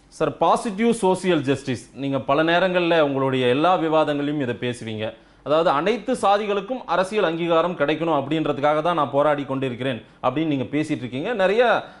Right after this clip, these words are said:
சாதிவாரி விஷயங்கள், மக்கள் எங்கெங்க யாருக்கு அதிகமான வாக்குகள் இருக்கு, எப்படியெல்லாம் அ-, அவங்க வந்து அநீதி இழைக்கப்படுகிறார்கள் அப்படின்னும் பேசிட்டு இருக்கீங்க. திரு ராமதாஸ் அவர்கள் ஒரு போராட்டத்தை முன்னெடுத்திருக்காரு வள்ளுவர் கோட்டத்துல.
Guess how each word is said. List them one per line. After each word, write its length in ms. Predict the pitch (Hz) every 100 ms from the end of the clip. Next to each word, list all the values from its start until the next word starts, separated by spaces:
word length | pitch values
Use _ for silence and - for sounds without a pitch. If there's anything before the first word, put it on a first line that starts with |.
| -
சாதிவாரி 600 | 180 220 240 233 233 214
விஷயங்கள், 520 | 185 - 208 196 185 190
மக்கள் 320 | 147 156 180 214
எங்கெங்க 460 | 170 190 196 226
யாருக்கு 460 | 190 175 190 190 208
அதிகமான 400 | 160 175 185 185
வாக்குகள் 420 | 156 170 175 165
இருக்கு, 380 | 156 156 247 254
எப்படியெல்லாம் 600 | 156 160 233 220 214 240
அ-, 160 | 185 175
அவங்க 220 | 165 170
வந்து 340 | 165 180 233 233 -
அநீதி 400 | 151 214 220 196
இழைக்கப்படுகிறார்கள் 760 | 175 190 147 156 151 143 139
அப்படின்னும் 400 | 127 139 143 147
பேசிட்டு 300 | 127 120 104
இருக்கீங்க. 280 | 107 101 101 - - _ -
திரு 180 | 185
ராமதாஸ் 520 | 175 190 277 269 247 226
அவர்கள் 420 | 196 185 240 - -
ஒரு 220 | 165 160
போராட்டத்தை 520 | 170 185 190 170 180
முன்னெடுத்திருக்காரு 600 | 160 156 151 147 127 139
வள்ளுவர் 300 | 151 139 160
கோட்டத்துல. 540 | 151 139 123 110 127